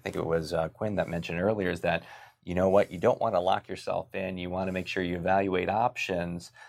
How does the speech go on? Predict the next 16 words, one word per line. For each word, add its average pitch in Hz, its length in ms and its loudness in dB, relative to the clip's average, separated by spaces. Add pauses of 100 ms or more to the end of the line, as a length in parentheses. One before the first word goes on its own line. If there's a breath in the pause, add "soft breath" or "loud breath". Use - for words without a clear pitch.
(120 loud breath)
that 87 520 4
you 90 220 -6
may 90 320 -4
be 87 220 -4
able 85 180 0 (160)
to 85 140 -4
change 95 640 0
if 123 200 -4
need 127 220 0
be. - 160 -8
So - 140 -4
don't, 135 280 6 (160)
don't 117 160 0
necessarily 101 460 0
pigeonhole 90 480 -4
yourself. 82 480 -4